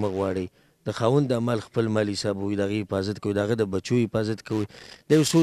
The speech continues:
نصیحتونه دي، اگر که نصیحتونه، اه، خویندو میندو ته ډېر دي. او آخرنی نصیحت ورته زما دا دی چې د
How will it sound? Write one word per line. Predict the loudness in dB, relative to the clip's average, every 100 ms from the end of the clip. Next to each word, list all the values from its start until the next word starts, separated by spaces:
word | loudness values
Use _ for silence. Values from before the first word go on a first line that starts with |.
| 4
نصیحتونه | 2 -2 2 4
دي، | 4
اگر | 4 2
که | 2 0
نصیحتونه، | 0 -2 -2 2 2 0
اه، | _ _ _ _ -4 -2 0 -2 -4 -8 -10 -10 -2
خویندو | 0 2 0 0
میندو | 0 0 -2
ته | -2 0
ډېر | 2 2
دي. | -2 -6 -18 -10 -2
او | -2
آخرنی | 0 0 2
نصیحت | 2 0 -2 -4
ورته | -4
زما | -2 -2
دا | 0 -2 -2
دی | -4 -10 _ _ _ -8
چې | -4 -2 -2 -2 -4 -6 -10 _ _ _ _ _ _ _ _ -16
د | -2